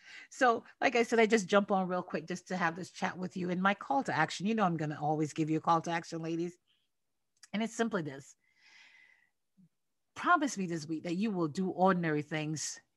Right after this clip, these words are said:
in an extraordinary way. Do ordinary things in an extraordinary way. Be a steward of your responsibility. View every moment,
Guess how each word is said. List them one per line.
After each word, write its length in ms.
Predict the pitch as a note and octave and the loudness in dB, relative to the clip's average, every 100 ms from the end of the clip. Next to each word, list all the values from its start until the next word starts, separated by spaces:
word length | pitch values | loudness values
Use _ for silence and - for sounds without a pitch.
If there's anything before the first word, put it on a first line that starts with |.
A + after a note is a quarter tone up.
| _ _ - | _ _ -2
in 80 | G3 | 2
an 120 | F3 | 2
extraordinary 800 | E3+ - - C#3+ C#3 C#3+ C3+ A#2+ | 0 -2 0 2 2 0 -2 -4
way. 320 | C3 - - _ _ _ _ _ _ _ _ D#3+ | -8 -10 -14 _ _ _ _ _ _ _ _ -6
Do 280 | C#3+ C#4+ D#4 | 4 6 6
ordinary 640 | - G3 A3 G#3 G3+ F3+ | 4 2 6 6 6 4
things 420 | E3+ - F3 F3+ D#3+ | 2 0 0 0 -2
in 60 | |
an 120 | E3 - | -8 -8
extraordinary 840 | D#3+ - C#3 D3 C#3+ C#3+ C#3 C3+ | -10 -10 -8 -6 -6 -6 -10 -10
way. 340 | C3+ C#3+ D3 _ _ _ _ _ _ _ _ _ _ D#3+ | -12 -16 -18 _ _ _ _ _ _ _ _ _ _ -10
Be 260 | D3 C4+ D#4 | 2 4 4
a 100 | A3 | 2
steward 580 | - - - A#3 A3 G#3 | -4 -8 -6 -2 0 0
of 160 | E3+ E3 | 0 -2
your 140 | E3+ | 0
responsibility. 1120 | D#3 D3+ - D#3 E3 D3 C#3+ C3+ C3 - C2+ _ _ _ _ _ _ _ _ - | 0 0 0 0 -2 -6 -6 -8 -8 -10 -12 _ _ _ _ _ _ _ _ -12
View 460 | D3 D3 C#4 E4+ - - | -6 8 10 10 6 2
every 420 | C4+ C#4 G#3+ G3+ | 4 4 4 4
moment, 920 | F#3 F3+ A3 C4 C4 G#3 C3+ A2 | 4 4 4 2 2 -2 -4 -10